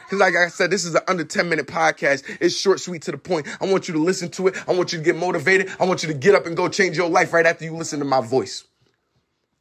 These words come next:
I want you to understand, I am not coming at you if you truly do have a hindrance. There are many people in this world who was touched on as children.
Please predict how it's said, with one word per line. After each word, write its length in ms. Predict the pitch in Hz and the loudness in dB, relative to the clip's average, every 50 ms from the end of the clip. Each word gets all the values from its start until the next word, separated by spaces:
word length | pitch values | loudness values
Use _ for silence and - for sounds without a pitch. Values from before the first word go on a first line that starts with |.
| _ _ _ _ _ _ _ _ _ _ _ _ _ _ | _ _ _ _ _ _ _ _ _ _ _ _ _ _
I 180 | - 160 190 226 | 2 4 4 4
want 440 | 208 165 151 202 269 285 - - - | 2 2 2 4 4 4 4 2 -2
you 320 | 220 226 208 147 113 - - _ _ _ _ - | -2 0 0 -2 -4 -8 -14 _ _ _ _ 0
to 180 | - 226 - | 0 2 2
understand, 680 | 233 233 220 208 - - - 254 277 262 226 - - - - _ _ _ _ _ _ _ _ _ - | 2 2 2 0 -2 0 0 2 4 4 2 2 -2 -6 -16 _ _ _ _ _ _ _ _ _ -2
I 160 | 214 254 262 | 0 2 2
am 100 | 220 202 | 2 2
not 200 | 247 254 247 - | 0 -2 -2 -4
coming 280 | - 254 262 247 240 247 | -4 -4 -2 0 0 0
at 200 | 247 240 - - | 0 0 -2 -6
you 60 | 226 | -8
if 100 | 185 180 | -6 -6
you 80 | 226 | -8
truly 300 | 170 - - 233 214 208 | -8 -6 -6 -6 -4 -4
do 160 | 170 185 208 208 | -4 0 2 2
have 140 | 208 202 | 2 2
a 40 | 185 | 2
hindrance. 560 | 190 202 202 175 - 143 113 - - - - _ _ _ _ _ _ _ _ _ - | 0 0 0 0 0 0 -2 -4 -10 -16 -20 _ _ _ _ _ _ _ _ _ 4
There 120 | - 233 | 4 4
are 160 | 240 220 156 - | 4 4 0 -2
many 280 | - 196 247 262 247 233 | 2 4 4 4 2 0
people 300 | 160 - 240 233 202 220 | -4 -2 -2 -2 0 0
in 100 | 220 214 | 0 0
this 140 | 214 208 160 | 0 -2 -2
world 460 | 170 214 226 220 202 175 127 110 - - _ _ _ _ _ _ _ _ _ - - - | 2 4 4 6 6 4 2 0 -4 -12 _ _ _ _ _ _ _ _ _ -20 -4 0
who 100 | - 247 | 2 2
was 200 | 240 233 226 - | 2 2 0 0
touched 340 | - - 233 214 - - 214 | 0 0 0 0 0 0 2
on 180 | 208 208 196 | 2 2 2
as 140 | 196 190 185 | 0 -2 -4
children. 520 | - - 214 202 196 180 139 139 104 87 | -4 0 0 2 2 0 -2 -6 -8 -10